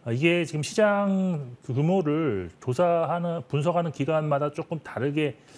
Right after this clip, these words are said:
좀 편차가 좀 심하긴 한데요. 어, 최대 긍정적으로 보는, 어, 곳은 그 자율주행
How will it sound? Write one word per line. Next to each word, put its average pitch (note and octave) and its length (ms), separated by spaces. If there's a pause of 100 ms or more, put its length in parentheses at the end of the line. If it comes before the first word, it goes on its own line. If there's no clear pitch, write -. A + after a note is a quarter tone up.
좀 - 120
편차가 F#3+ 340
좀 D#3+ 140
심하긴 F3 340
한데요. D3+ 400 (480)
어, A#2 60
최대 G#3+ 260
긍정적으로 F#3+ 460
보는, E3 560
어, A2+ 200 (380)
곳은 F3+ 500
그 - 80
자율주행 D3+ 840